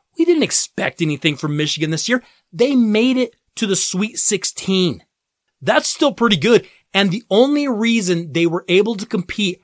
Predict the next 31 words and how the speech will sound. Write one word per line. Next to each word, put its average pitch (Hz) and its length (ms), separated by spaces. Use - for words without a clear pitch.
at 151 180
that 180 180
high 208 180
of 202 80
a 185 40
level 175 380
was 139 160
because 147 260
they 139 80
were 120 100
so 151 440
good 135 320
defensively. 143 640
The 151 80
Michigan 165 580
Wolverines 160 580
come 156 320
in 143 200
at 135 220
number 135 300
two. 123 320
So 196 340
who 190 400
was 156 220
the 175 160
top 226 420
collegiate 208 500
team 170 300
in 190 180
the 311 80
country 180 580